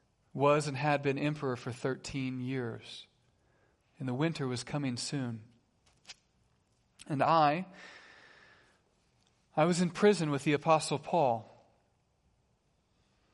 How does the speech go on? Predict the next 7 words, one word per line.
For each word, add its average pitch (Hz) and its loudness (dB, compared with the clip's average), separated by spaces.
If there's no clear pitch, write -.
Together 160 4
we 143 0
wrote 151 2
a 135 -2
letter 139 4
to 127 -6
Timothy, 127 -6